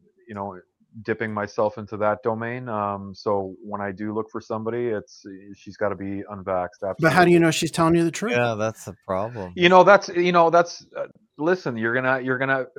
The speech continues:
Speaker 1: first of all, you're gonna have to look at things. I'm, I'm, when I meet somebody, I'm kind of like an investigator, right? So I
Speaker 2: Mm-hmm.
Speaker 1: just don't take her word for it. I, I go through her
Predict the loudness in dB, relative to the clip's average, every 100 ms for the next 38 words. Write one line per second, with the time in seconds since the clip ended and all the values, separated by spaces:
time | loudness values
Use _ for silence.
0 | -10 0 0 0 2 4 2 -2 -6 -2
1 | -2 -2 -4 -4 -4 -2 -2 -2 -8 -10
2 | -2 2 2 0 2 2 0 -4 -2 0
3 | -2 -8 -6 -4 -2 -2 -4 -8 -8 -10
4 | -8 -6 -4 -4 -4 -10 -4 -6 -6 -10
5 | -8 -8 -10 -18 _ _ _ _ -4 -2
6 | -4 -4 -2 0 0 0 -4 -4 -6 -4
7 | -4 -2 -4 -2 -2 -4 -4 -2 0 0
8 | -4 -8 -6 -6 -8 -6 -6 -6 -8 -8
9 | -8